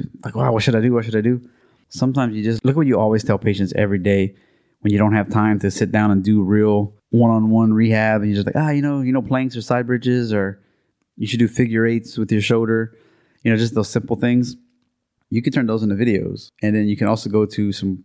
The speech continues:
somebody on YouTube that you enjoy watching or that you've learned stuff from and just go through their videos and be like, "Oh, what are they doing?" And then you just do it yourself.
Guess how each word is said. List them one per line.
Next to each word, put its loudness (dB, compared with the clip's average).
somebody 0
on 2
YouTube 0
that -2
you 2
enjoy 0
watching 0
or 0
that -2
you've -4
learned 2
stuff -2
from -6
and 2
just 0
go 2
through -4
their 2
videos 0
and 2
be 2
like, 0
"Oh, 2
what 0
are -2
they 0
doing?" -2
And 0
then 4
you 2
just -2
do 0
it 0
yourself. -4